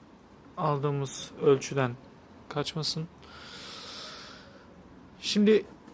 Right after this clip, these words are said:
ilk düğüm için nereden başladığımızın bir önemi yok. Ee, ilk başta ben soldan başlıyorum.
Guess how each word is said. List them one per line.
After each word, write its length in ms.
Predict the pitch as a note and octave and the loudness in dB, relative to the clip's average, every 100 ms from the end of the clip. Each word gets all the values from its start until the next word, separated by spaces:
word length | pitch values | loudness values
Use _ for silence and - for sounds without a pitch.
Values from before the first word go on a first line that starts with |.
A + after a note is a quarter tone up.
| - - - | -20 -20 0
ilk 280 | A#3+ A#3 - | 6 6 8
düğüm 200 | A3 G3+ | 8 10
için 340 | F#3+ - B3+ B3+ - | 8 8 6 4 0
nereden 400 | G3+ G3+ G#3 G#3+ | 10 12 12 12
başladığımızın 680 | G#3 G3 F#3 G3+ G3 F#3+ G3 | 10 8 8 8 8 8 10
bir 100 | G3 | 10
önemi 260 | G3 F#3 D#3+ | 10 8 8
yok. 280 | G3 - - - - - - | 6 4 -12 -14 -16 -10 0
Ee, 40 | E3 D#3+ D#3 D#3 D#3 - | 2 4 4 2 2 2
ilk 200 | G3+ - | -2 4
başta 420 | F3 - G3 G3+ - - - G#3+ | 4 6 4 4 0 -12 -2 4
ben 120 | G3+ | 6
soldan 460 | F#3+ F#3+ F3+ F3 | 6 6 6 6
başlıyorum. 540 | D3+ C#3+ - C#3+ F3 | 4 0 2 2 2